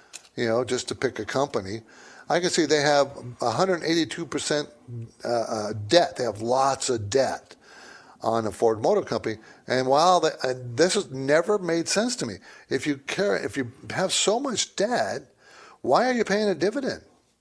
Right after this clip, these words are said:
Wouldn't you wanna pay off the debt so you don't have that expense? You know, and car companies always have had debt, always. Tech companies usually don't. A lot of them don't when they're successful, they don't.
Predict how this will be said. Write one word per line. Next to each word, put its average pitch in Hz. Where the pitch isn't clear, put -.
Wouldn't 233
you 302
wanna 269
pay 156
off 170
the 127
debt 123
so 139
you 120
don't 135
have 143
that 123
expense? -
You 131
know, 160
and 117
car 190
companies 190
always 180
have 135
had 104
debt, 107
always. 180
Tech 127
companies 156
usually 139
don't. 175
A 110
lot 123
of 160
them 143
don't 160
when 110
they're 101
successful, 92
they 92
don't. 104